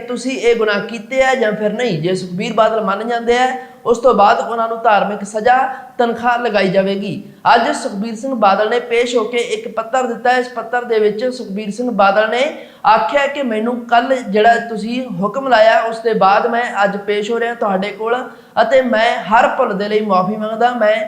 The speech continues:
ਜੋ ਵੀ ਮੈਨੂੰ ਧਾਰਮਿਕ ਤੌਰ ਤੇ ਤੁਸੀਂ ਜਿਸ ਤਰੀਕੇ ਨਾਲ ਤਨਖਾਹ ਲਾਓਗੇ, ਮੈਨੂੰ ਮਨਜ਼ੂਰ ਹੋਵੇਗੀ। ਮੇਰੀ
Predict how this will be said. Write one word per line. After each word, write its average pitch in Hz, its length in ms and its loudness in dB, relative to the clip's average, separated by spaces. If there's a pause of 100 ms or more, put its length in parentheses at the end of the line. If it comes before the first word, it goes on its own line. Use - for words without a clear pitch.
(320)
ਜੋ 220 240 4
ਵੀ 294 160 -2
ਮੈਨੂੰ 214 500 -4 (220)
ਧਾਰਮਿਕ 208 520 2
ਤੌਰ 202 340 4
ਤੇ 220 80 -2 (120)
ਤੁਸੀਂ 226 320 -8 (440)
ਜਿਸ 240 180 2
ਤਰੀਕੇ 269 360 -6
ਨਾਲ 262 160 0
ਤਨਖਾਹ 226 420 0
ਲਾਓਗੇ, 208 380 2
ਮੈਨੂੰ 208 280 -2
ਮਨਜ਼ੂਰ 196 360 0
ਹੋਵੇਗੀ। 220 460 0
ਮੇਰੀ 220 340 -4